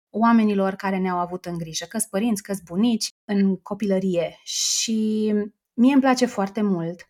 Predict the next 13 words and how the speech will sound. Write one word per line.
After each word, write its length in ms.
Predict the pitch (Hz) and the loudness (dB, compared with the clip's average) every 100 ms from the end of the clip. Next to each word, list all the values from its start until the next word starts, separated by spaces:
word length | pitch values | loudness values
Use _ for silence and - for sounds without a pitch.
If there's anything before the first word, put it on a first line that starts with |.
| - | -10
să 640 | - - 220 208 208 208 208 | -8 -4 -4 -2 -2 -2 0
mă 120 | 220 | 0
uit 220 | 214 247 | 2 0
la 120 | 262 | -2
feluri 520 | 240 - 254 262 247 214 | -4 0 2 4 2 2
în 100 | 196 | 0
care, 240 | 202 180 | -2 -2
sau 180 | 202 208 | -2 0
la 120 | 214 | 2
lucrurile 480 | 240 269 320 294 254 | 2 0 -4 0 0
care 240 | 247 233 | 0 -2
sunt 400 | 202 - 233 226 | 0 0 2 2
cumva 680 | - 190 185 180 175 175 - | 0 -4 -2 -2 -2 -4 -8